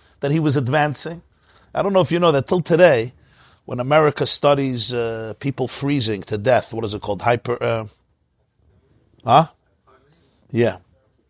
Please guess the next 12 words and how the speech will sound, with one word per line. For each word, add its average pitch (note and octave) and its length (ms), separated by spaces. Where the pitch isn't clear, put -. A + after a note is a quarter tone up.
And, A#2 180
and B2+ 140
how B2 220
soldiers, C#3+ 760
how B2 220
long C#3 200
soldiers C#3 440
could B2+ 140
be C3 120
in B2+ 100
the A#2+ 80
cold, B2 600